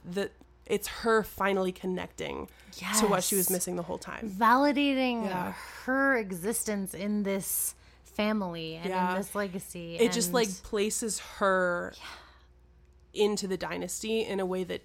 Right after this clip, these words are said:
Speaker 1: it seems like she felt distant from. And it is so good. Like, I mean, we've been talking for an hour and a half about how complex this all is,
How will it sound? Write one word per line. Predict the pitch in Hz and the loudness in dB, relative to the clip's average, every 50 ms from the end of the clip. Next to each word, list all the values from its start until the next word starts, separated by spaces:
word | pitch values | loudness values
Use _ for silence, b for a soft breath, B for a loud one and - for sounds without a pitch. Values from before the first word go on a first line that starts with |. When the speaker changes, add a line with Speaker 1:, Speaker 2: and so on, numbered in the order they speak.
| - - - | -12 -14 -12
Speaker 1:
it | - 190 - - | -12 -10 -8 -6
seems | - - - - - 240 240 240 208 | -4 0 0 2 2 2 2 2 2
like | 226 208 - | 0 -2 -4
she | - 208 | -6 -6
felt | 180 - 180 175 - - | -6 -4 -4 -4 -4 -6
distant | - - - - - - | -8 -10 -10 -12 -12 -14
from. | - - 65 67 - B B B B B B B B | -12 -12 -12 -12 -12 B B B B B B B B
And | B 202 220 | B 2 4
it | 220 214 208 | 4 4 4
is | 220 220 226 202 180 - b b b b b b b | 4 2 2 0 -4 -6 b b b b b b b
so | - - - - - - - - - - 254 285 302 320 320 254 220 196 - - - - | -8 -4 -2 -2 -2 0 0 2 4 6 8 8 8 8 6 4 0 -6 -16 -18 -10 -4
good. | - 247 294 320 320 277 220 180 - - - - - | 0 2 4 4 4 4 2 0 -4 -8 -14 -8 -4
Like, | 214 214 214 208 196 202 - - b b b b b b b b b - - - _ _ - _ _ - - - - _ - - - - - | 0 2 2 2 0 -2 -8 -20 b b b b b b b b b -20 -20 -20 _ _ -20 _ _ -20 -20 -20 -20 _ -20 -20 -16 -2 4
I | - 254 | 6 8
mean, | 269 277 277 262 | 8 10 8 6
we've | 262 277 247 | 4 4 4
been | 285 | 4
talking | 277 269 285 311 339 330 | 4 4 4 2 2 2
for | 254 262 | 4 2
an | 233 214 | 2 2
hour | - 226 254 262 | 4 4 4 4
and | 254 233 | 4 2
a | |
half | 226 240 262 262 | 2 2 0 0
about | 233 185 185 - | 0 -2 -4 -4
how | - - - 247 285 302 | -4 -2 2 4 6 6
complex | 294 - 202 185 - - 226 294 - | 4 2 -4 -4 -2 -2 -2 -2 -2
this | - 214 190 - | -4 -6 -2 -2
all | 180 175 170 | 0 0 0
is, | 175 175 175 175 | 0 0 -2 -4